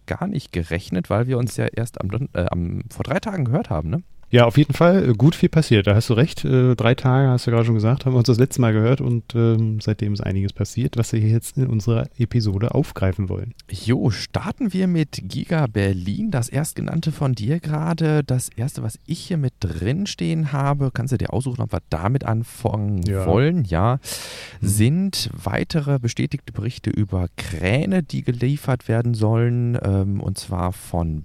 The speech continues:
Speaker 1: Bang oder Bang, ähm, ist ein deutscher Mittelständler,
Speaker 2: Mhm.
Speaker 1: glaub ich, ne?
Speaker 2: Ja.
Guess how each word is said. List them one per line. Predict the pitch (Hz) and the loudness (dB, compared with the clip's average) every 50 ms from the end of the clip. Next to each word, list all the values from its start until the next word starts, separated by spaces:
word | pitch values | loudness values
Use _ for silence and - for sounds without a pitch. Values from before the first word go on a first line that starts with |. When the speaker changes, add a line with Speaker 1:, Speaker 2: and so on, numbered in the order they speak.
| - | -2
Speaker 1:
Bang | - 90 104 123 139 139 104 | 0 0 2 2 0 0 -2
oder | 90 - 80 - | -2 -4 -4 -2
Bang, | - 92 95 110 123 131 135 135 131 156 - | -2 0 0 0 -2 -2 -4 -4 -6 -6 -4
ähm, | 92 87 85 85 85 95 - - - - - | -4 -4 -2 -4 -6 -6 -10 -12 -14 -14 -14
ist | - - 92 | -10 -6 0
ein | |
deutscher | 85 90 107 - - 160 | 2 2 2 2 0 -2
Mittelständler, | 151 160 - 160 - - 151 160 165 - 120 | -2 -2 -4 -4 -4 -2 -4 -2 0 2 4
Speaker 2:
Mhm. | 123 | 4
Speaker 1:
glaub | 123 127 131 | 4 4 2
ich, | 190 - | 2 0
ne? | 131 147 170 - - | -2 -2 -2 0 0
Speaker 2:
Ja. | 110 107 - | 0 0 0